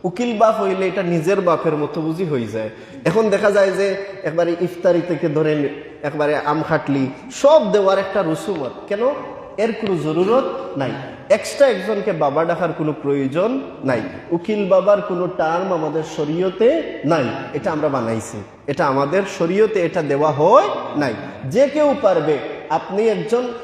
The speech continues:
মহিলার বিয়ে এক পুরুষের সাথে পড়িয়ে দেওয়ার জন্য বাবাও পারবেন, ভাইও পারবেন, মামাও পারবেন, কেউ সামনে নাই। যে কোনো একজন মানুষ যদি দায়িত্ব নিয়ে যে, "এই মহিলাকে আমি তোমার হাতে বিয়ে দিলাম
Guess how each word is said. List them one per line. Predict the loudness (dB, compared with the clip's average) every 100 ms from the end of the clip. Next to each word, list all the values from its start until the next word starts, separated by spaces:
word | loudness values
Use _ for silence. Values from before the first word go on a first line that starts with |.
| -4
মহিলার | 0 2 4 4 4 2
বিয়ে | 0 2 2
এক | 2 -2
পুরুষের | -4 -2 -2
সাথে | -2 -2 -4 0
পড়িয়ে | 2 4 4
দেওয়ার | 6 4 4
জন্য | -2 -2 0 0 -2 -12 -14 -4
বাবাও | -2 4 4 4 4
পারবেন, | 2 0 -2 -4 -12 -12
ভাইও | -4 0 0 0
পারবেন, | 0 0 0 -2 -6 -6
মামাও | 0 6 8
পারবেন, | 8 2 0 -2 -2
কেউ | 2 2
সামনে | 2 -4 0 0
নাই। | 2 0 -2 -6
যে | -2 0 0
কোনো | 2 6
একজন | 6 6 4
মানুষ | 4 0 0 0
যদি | -2
দায়িত্ব | 0 -2 -2 -4
নিয়ে | -2 -2 -2 -2
যে, | -2
"এই | -2 0
মহিলাকে | 0 0 2 2 2 0
আমি | 0 -2
তোমার | -2 -2
হাতে | 0 0 -2
বিয়ে | 0 2
দিলাম | 2 2 2 -2